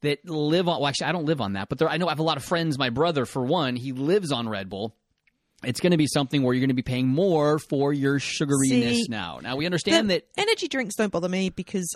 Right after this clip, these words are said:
Speaker 2: I've
Speaker 1: Well,
Speaker 2: never
Speaker 1: you don't
Speaker 2: liked
Speaker 1: drink
Speaker 2: them.
Speaker 1: them.
Speaker 2: No, I don't like them at all. But I can understand.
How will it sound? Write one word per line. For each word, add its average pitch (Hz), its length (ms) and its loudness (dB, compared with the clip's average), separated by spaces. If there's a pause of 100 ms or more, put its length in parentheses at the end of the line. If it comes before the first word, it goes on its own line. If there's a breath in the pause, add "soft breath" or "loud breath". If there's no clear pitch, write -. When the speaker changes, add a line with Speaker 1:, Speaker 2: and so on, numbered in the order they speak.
Speaker 2:
I've 180 120 -6
Speaker 1:
Well, 190 80 -6
Speaker 2:
never 185 160 2
Speaker 1:
you 180 60 6
don't 180 80 6
Speaker 2:
liked 185 100 2
Speaker 1:
drink 202 160 2
Speaker 2:
them. 214 80 0
Speaker 1:
them. - 280 -6
Speaker 2:
No, 175 460 0 (220)
I 202 60 -2
don't 190 240 -2
like 165 200 -6
them 190 140 -6
at - 180 -6
all. 175 260 -2 (140)
But 233 180 4
I 214 160 0
can 214 200 -8
understand. 202 640 -4